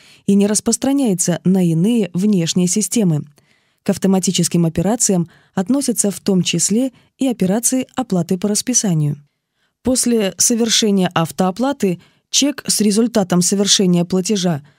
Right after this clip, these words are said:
будет отправлен на зарегистрированный в интернет-банк адрес электронной почты. Если операция не была завершена успешно,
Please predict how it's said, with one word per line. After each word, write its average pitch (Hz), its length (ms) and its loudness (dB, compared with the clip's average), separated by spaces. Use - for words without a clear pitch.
будет 254 320 0
отправлен 240 640 0
на 262 160 2
зарегистрированный 214 1040 0
в 185 140 -2
интернет-банк 185 800 0
адрес 185 440 0
электронной 175 540 0
почты. 175 520 -2
Если 247 400 2
операция 208 760 0
не 240 180 2
была 202 300 0
завершена 190 560 0
успешно, 175 720 -2